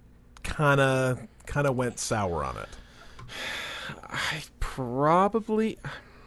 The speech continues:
Speaker 2: Borderlands three?
Speaker 1: Yeah.
Speaker 2: Like, I really,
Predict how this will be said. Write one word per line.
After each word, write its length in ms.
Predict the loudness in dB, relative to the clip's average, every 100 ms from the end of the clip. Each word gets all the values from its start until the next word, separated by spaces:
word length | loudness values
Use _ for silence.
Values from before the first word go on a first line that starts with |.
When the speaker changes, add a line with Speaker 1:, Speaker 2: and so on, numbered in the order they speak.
| -20 -20 -20 -20 -20 -20 -8
Speaker 2:
Borderlands 540 | -2 0 2 0 0 0
three? 340 | 0 0 0
Speaker 1:
Yeah. 640 | 0 4 8 10 10 8 2 -8 -20 -20 -20 -20 -20 -20 -20 -20 -20 -8
Speaker 2:
Like, 420 | 2 6 4 2 -12 -16 -16 -20 -20 -20 -20 -6 6
I 140 | 8
really, 640 | 8 4 4 6 6 4